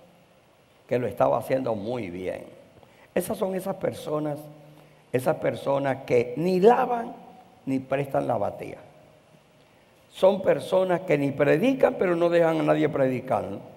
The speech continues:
Es como una iglesia que está plantada en un barrio, o hablando de nosotros mismos, porque de nosotros mismos no es malo hablar, de las misiones luz del mundo, ¿no? Este, hay veces que hay una misión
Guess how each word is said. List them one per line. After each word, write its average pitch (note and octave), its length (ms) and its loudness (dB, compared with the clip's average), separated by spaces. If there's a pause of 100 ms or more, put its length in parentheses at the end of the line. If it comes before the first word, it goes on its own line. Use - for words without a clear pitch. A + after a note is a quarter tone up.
(580)
Es - 120 -2
como E3+ 340 2
una E3 200 2
iglesia D#3+ 560 2
que D3 80 -4
está C#3+ 220 -2
plantada D3+ 480 4
en D#3+ 60 6
un E3 180 0
barrio, A2+ 460 4 (640)
o G#2+ 100 2
hablando C#3 340 4
de F3+ 80 6
nosotros D3 520 -2
mismos, D3 340 0
porque A2+ 260 -8 (560)
de B2 180 0
nosotros C#3+ 380 -2
mismos D3+ 240 0
no D3 60 0
es C#3 80 -2
malo C#3+ 260 0
hablar, G2 300 0 (1600)
de C3 140 6
las C3 140 8
misiones D3+ 480 2
luz D#3+ 180 -2
del D3+ 140 2
mundo, B2 340 -2
¿no? C3 140 -6 (1500)
Este, C3 880 2 (180)
hay A#2+ 140 4
veces D3+ 300 -2
que D#3 100 2
hay D#3+ 60 4
una E3 240 0
misión D3+ 580 0